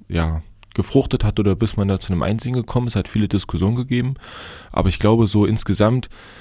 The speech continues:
man muss dieses Thema vielleicht einbetten in etwas Größeres, nämlich in die Frage eines sozialökologischen Umbaus.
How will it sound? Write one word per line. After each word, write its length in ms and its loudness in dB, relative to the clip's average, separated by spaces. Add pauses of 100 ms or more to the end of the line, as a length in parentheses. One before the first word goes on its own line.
(240)
man 160 4
muss 160 4
dieses 240 4
Thema 300 4
vielleicht 280 2
einbetten 480 2
in 140 4
etwas 300 0
Größeres, 540 2
nämlich 200 4
in 80 2
die 80 2
Frage 540 0
eines 180 2
sozialökologischen 800 0
Umbaus. 640 2